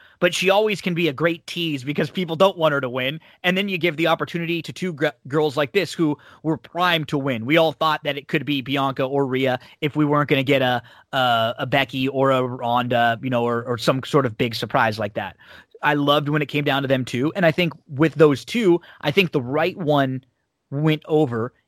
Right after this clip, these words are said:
in that I wanna see a little bit more from Rhea on the main roster. I think they still have a little bit to go with, with building her. Who is Rhea?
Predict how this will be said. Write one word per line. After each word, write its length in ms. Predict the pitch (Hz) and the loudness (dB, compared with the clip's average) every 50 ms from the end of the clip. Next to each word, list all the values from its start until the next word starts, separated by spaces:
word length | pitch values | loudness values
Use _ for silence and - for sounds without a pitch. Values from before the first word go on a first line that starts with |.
| _ - | _ -4
in 160 | - 151 151 | -2 -2 0
that 320 | 151 143 135 131 135 - _ _ _ _ _ _ - | 0 0 0 0 0 -2 _ _ _ _ _ _ -4
I 60 | 165 | -4
wanna 380 | 170 175 175 185 190 185 190 160 | -2 -2 0 2 2 4 2 2
see 220 | - - 190 180 | -4 -4 -2 0
a 80 | 170 156 | 0 0
little 260 | 143 143 170 175 170 | 2 2 2 2 2
bit 240 | 139 135 156 147 147 | 0 -2 -8 -6 -2
more 240 | 147 147 151 147 131 | 0 2 2 0 0
from 260 | - - 160 147 147 | -2 -4 -2 -2 -2
Rhea 380 | 131 127 147 147 143 143 135 - | -2 -2 0 2 2 2 0 2
on 220 | 147 135 135 139 | 2 0 2 2
the 60 | 131 131 | 0 -2
main 260 | 135 135 123 120 113 | -2 -2 -2 -4 -2
roster. 480 | 120 165 180 185 175 - - 139 127 | -2 -2 0 0 -2 -2 -2 -2 -2
I 80 | 123 123 | -2 0
think 180 | - 165 151 - | 0 -2 -2 0
they 120 | 147 131 | -2 -4
still 200 | - - 156 143 | -2 -2 -2 0
have 140 | 131 139 135 | 0 2 0
a 40 | 135 | 2
little 240 | 135 147 151 147 | 2 2 2 4
bit 140 | 135 147 - - | 2 2 0 -2
to 60 | 120 | 0
go 180 | 123 139 131 | 4 4 4
with, 240 | 131 127 123 - - _ _ _ _ - | 4 2 0 -4 -4 _ _ _ _ -2
with 240 | 131 139 117 117 113 _ _ _ _ _ _ _ _ 120 | -2 -2 -2 -4 -12 _ _ _ _ _ _ _ _ 2
building 400 | - 175 185 170 160 147 156 135 | 4 4 4 4 2 0 -2 -4
her. 320 | - - 160 156 117 92 - | -2 -2 0 0 -2 -2 -2
Who 200 | - 170 165 156 | 0 0 2 2
is 220 | 147 139 123 110 120 | 0 -2 -4 -4 -2
Rhea? 360 | 127 156 135 113 104 95 | -2 0 0 0 -4 -6